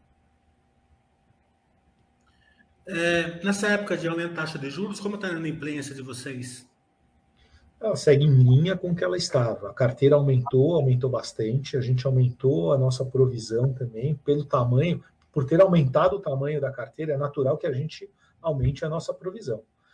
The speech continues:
Speaker 2: Mas a inadimplência, ela está em linha com o que ela sempre esteve, ela não aumentou, ela não piorou,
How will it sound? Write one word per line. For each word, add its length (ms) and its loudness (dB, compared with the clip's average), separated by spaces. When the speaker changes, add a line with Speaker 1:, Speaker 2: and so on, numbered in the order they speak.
Speaker 2:
Mas 160 -4
a 60 4
inadimplência, 600 -2
ela 120 0
está 460 -2
em 80 -8
linha 540 0
com 120 -12
o 40 -8
que 100 -2
ela 120 8
sempre 320 -4
esteve, 440 -2
ela 160 -2
não 220 -2
aumentou, 540 -2
ela 140 0
não 200 0
piorou, 600 -2